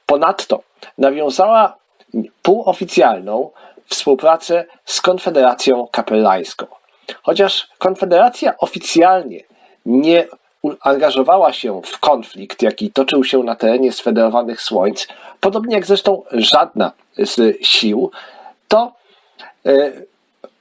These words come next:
pozwoliła na opuszczenie swoich szeregów przez część, e, swoich żołnierzy i dołączenie do Kassandry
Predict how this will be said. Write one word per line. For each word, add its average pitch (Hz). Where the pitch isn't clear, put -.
pozwoliła 160
na 120
opuszczenie 143
swoich 135
szeregów 131
przez -
część, 131
e, -
swoich 113
żołnierzy 139
i 220
dołączenie 170
do 123
Kassandry 156